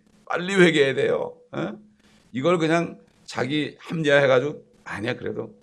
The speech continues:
이건 아니야. 이것만은 안 돼. 다른 사람은 몰라도 그 사람은 내가 용서할 수 없어." 이렇게 되다 보면 어떻게 돼요? 내가 거기에 묶여버리는 거예요. 예? 묶여버리는 거예요. 그래서 너희를 부르시는 분은 신실하시니 믿을만하다 이거죠.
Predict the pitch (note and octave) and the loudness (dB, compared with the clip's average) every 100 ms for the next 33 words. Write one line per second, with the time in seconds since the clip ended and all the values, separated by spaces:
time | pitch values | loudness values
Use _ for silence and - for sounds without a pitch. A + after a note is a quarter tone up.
0 | _ G#2 A#2+ F#2 F#2+ F2 - _ A2 G#2 | _ -4 -4 -4 -10 -14 -18 _ -6 -4
1 | A2 A2+ F#2+ - - _ _ _ C#3+ C3+ | -4 -8 -10 -14 -16 _ _ _ -6 -4
2 | C#3 B2+ B2+ C3 A#2+ A#2 A#2 D3 A2+ A2+ | -2 0 0 -2 -2 -2 -4 -6 -4 -2
3 | B2 C3+ C3 B2+ A2 A#2 A2 A2+ A#2 - | 0 -2 -2 -2 0 0 0 -2 -2 -6
4 | - _ _ D3+ F3 F#3 F3 F3 F3 F3 | -10 _ _ -4 -2 0 2 6 6 6
5 | E3+ C3+ C3+ C3 B2+ - - B2+ D3 C3 | 4 4 4 4 4 0 2 4 6 4
6 | C#3 A2 G#2+ A2 F#2+ - - - - _ | 0 -4 -6 -6 -6 -10 -16 -16 -18 _
7 | _ _ _ B2 A2 - _ C#3+ D3+ A#2+ | _ _ _ -14 -14 -16 _ -10 -2 -2
8 | - - - _ E3+ F#3 F3 C#3+ F3+ - | -2 -6 -16 _ -4 0 2 4 2 -4
9 | _ _ _ - - B2+ A#3 F3+ F#3+ - | _ _ _ -20 4 8 10 8 4 0
10 | D3+ D3+ D#3+ E3 D#3+ F3+ G#3 - G3 G3 | -2 -2 0 0 0 -2 -4 -6 -8 -6
11 | E3+ D#3+ C#3 - C#3 D3 F2+ - - _ | -2 2 2 0 -2 -2 -4 -10 -20 _
12 | _ _ _ _ _ _ _ _ _ _ | _ _ _ _ _ _ _ _ _ _
13 | _ _ _ A#2 C#3 C#3+ A#2+ A#2 A#2 - | _ _ _ -4 -2 0 2 2 2 0
14 | E2+ | -6